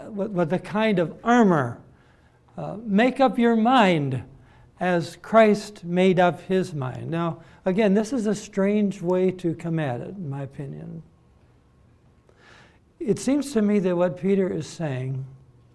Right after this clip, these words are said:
is that our Lord Jesus Christ came to earth. He came to suffer. He suffered for our sin. And that is what he accomplished in his first coming,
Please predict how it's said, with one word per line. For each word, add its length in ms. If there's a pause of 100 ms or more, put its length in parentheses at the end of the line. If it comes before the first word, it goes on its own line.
(720)
is 140
that 160
our 340
Lord 300
Jesus 500
Christ 560
came 460
to 220
earth. 600
He 100
came 280
to 80
suffer. 580 (1080)
He 300
suffered 420
for 220
our 180
sin. 720 (1800)
And 180
that 240
is 160
what 200
he 240
accomplished 720
in 160
his 260
first 420
coming, 460